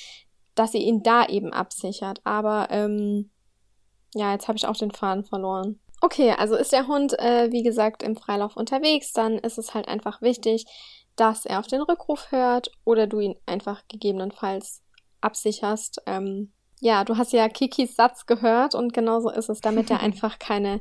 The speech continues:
Speaker 1: keinen Erfolg damit hat, abzuhauen.
Speaker 2: Das ist mein Lieblingssatz.
Speaker 1: Ja.
Speaker 2: <laughs>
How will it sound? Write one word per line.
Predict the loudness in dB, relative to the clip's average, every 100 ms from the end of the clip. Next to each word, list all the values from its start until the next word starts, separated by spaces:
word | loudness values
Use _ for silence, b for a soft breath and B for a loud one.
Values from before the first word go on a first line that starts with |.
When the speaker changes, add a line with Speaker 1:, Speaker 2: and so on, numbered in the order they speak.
| -8 -2
Speaker 1:
keinen | 0
Erfolg | 0 -2 0 -2 -4 b b -6
damit | -4 -2 -4 -8
hat, | -10 -10
abzuhauen. | -10 -8 -8 -6 -6 -4
Speaker 2:
Das | -4
ist |
mein | 0
Lieblingssatz. | 0 0 0 -2 0 0 0 2
Speaker 1:
Ja. | 6 8 8 8
Speaker 2:
<laughs> | 4